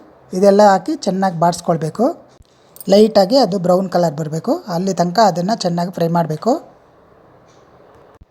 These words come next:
ನೋಡಿ, ಚೆನ್ನಾಗಿ ಫ್ರೈ ಆಗಿದೆ. ಈಗ ಈರುಳ್ಳಿ ಮತ್ತು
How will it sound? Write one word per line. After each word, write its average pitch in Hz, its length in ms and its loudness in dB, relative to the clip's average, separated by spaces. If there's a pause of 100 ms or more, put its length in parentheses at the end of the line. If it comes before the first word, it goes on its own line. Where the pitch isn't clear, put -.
(140)
ನೋಡಿ, 196 220 -4
ಚೆನ್ನಾಗಿ 196 300 2
ಫ್ರೈ 185 120 0 (100)
ಆಗಿದೆ. 175 220 0 (280)
ಈಗ 196 100 -2 (440)
ಈರುಳ್ಳಿ 208 340 0 (640)
ಮತ್ತು 180 180 -2